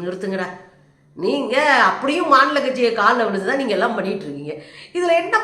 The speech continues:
பந்தா வேண்டி கிடக்கு? இதுல ஒரு அடி அடிச்சாரு பாருங்க ராகுல், செம அடிங்க. என்ன கேட்டிருக்காரு தெரியுமா? கட்சிக்குள்ள தலைமுறைகளை கடந்து போராட்டம், தியாகம், சேவை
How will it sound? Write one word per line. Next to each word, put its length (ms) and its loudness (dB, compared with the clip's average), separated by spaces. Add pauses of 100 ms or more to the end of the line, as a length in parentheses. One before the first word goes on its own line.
பந்தா 400 4
வேண்டி 200 0
கிடக்கு? 400 -4 (440)
இதுல 400 2
ஒரு 140 -2
அடி 320 0
அடிச்சாரு 600 2
பாருங்க 340 0
ராகுல், 840 2 (260)
செம 680 6
அடிங்க. 500 -4 (140)
என்ன 180 -2
கேட்டிருக்காரு 460 0
தெரியுமா? 260 -2 (260)
கட்சிக்குள்ள 680 0 (420)
தலைமுறைகளை 800 2
கடந்து 840 0 (420)
போராட்டம், 920 4
தியாகம், 720 4
சேவை 960 2